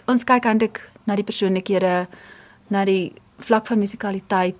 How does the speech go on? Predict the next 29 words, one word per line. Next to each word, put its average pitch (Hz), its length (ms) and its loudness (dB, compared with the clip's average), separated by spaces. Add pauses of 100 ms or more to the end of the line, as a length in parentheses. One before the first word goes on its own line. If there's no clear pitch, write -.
die 185 160 -6
vlak 196 420 -6
van 190 240 -4
spel. 175 500 -2 (720)
Ons 226 100 -4
wil 202 80 -4
dit 202 120 -2
graag 208 180 -4
self 214 280 4
hoor, 202 260 4 (640)
want 196 240 0
mens 190 140 -2
kry 226 220 2
'n 196 60 4
graad 214 220 0
drie 220 280 4
wat 180 400 -4 (720)
op 226 80 -8
'n 247 40 -2
sekere 247 240 4
manier 226 220 8
speel 220 280 4
en 196 100 4
'n 202 60 0
graad 196 180 0
drie 208 220 4
wat 190 120 -2
op 202 100 -6
'n 196 40 -4